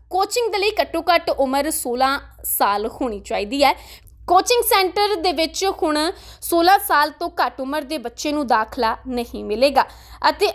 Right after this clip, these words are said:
ਅਜਿਹੇ ਇਸ਼ਤਿਹਾਰ ਜਿਹੜੇ ਗੁੰਮਰਾਹਕੁਨ ਨੇ, ਉਹਨਾਂ 'ਤੇ ਜੁਰਮਾਨਾ ਵੀ ਲੱਗੇਗਾ।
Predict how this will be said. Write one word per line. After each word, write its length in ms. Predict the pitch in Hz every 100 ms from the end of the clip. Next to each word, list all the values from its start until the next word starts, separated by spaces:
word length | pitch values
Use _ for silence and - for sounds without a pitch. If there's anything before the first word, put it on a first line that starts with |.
| 277
ਅਜਿਹੇ 440 | 285 277 269 320
ਇਸ਼ਤਿਹਾਰ 800 | 349 269 - - 247 233 220 277
ਜਿਹੜੇ 600 | 254 240 226 240 269 - 240
ਗੁੰਮਰਾਹਕੁਨ 720 | 269 247 226 269 - 311 285
ਨੇ, 220 | 277 403 - - -
ਉਹਨਾਂ 300 | 311 339 415
'ਤੇ 260 | 415 269 302
ਜੁਰਮਾਨਾ 640 | 233 247 247 214 220 226 -
ਵੀ 200 | 226 294
ਲੱਗੇਗਾ। 460 | 226 202 202 285 262